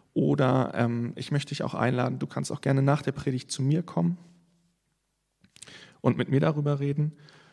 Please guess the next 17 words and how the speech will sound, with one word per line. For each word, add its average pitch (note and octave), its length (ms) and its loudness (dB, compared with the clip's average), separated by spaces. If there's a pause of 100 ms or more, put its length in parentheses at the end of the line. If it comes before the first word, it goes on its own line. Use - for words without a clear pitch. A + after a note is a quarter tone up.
(280)
Oder C#3+ 520 2
ich - 120 -4
möchte C3 280 0
dich - 260 -2 (120)
hinweisen D3 720 2
auf A#2+ 400 -4
das - 240 -2
Redezeitangebot. - 1080 -2 (260)
Das - 140 -4
steht - 260 -4
auch B2 160 -2
hier C#3 180 0
hinten C3 440 2
im, A#2+ 460 0 (640)
ähm, - 460 -4 (1400)
im - 160 -2
Infoheft. - 840 -6